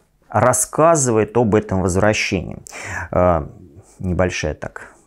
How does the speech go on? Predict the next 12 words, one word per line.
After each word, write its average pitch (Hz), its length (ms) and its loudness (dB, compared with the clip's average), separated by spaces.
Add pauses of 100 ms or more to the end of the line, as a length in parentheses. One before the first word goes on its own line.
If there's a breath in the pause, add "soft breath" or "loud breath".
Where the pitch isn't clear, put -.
(140)
предисловие. 95 920 0
Значит, 82 540 -10
э, 92 200 -4
в 82 280 -2
этой 113 400 2
главе 117 460 2
будет 104 400 -2
много 104 300 0
цифр, 110 580 -2
имен, 185 540 0
и 104 260 -2
поэтому, 104 840 0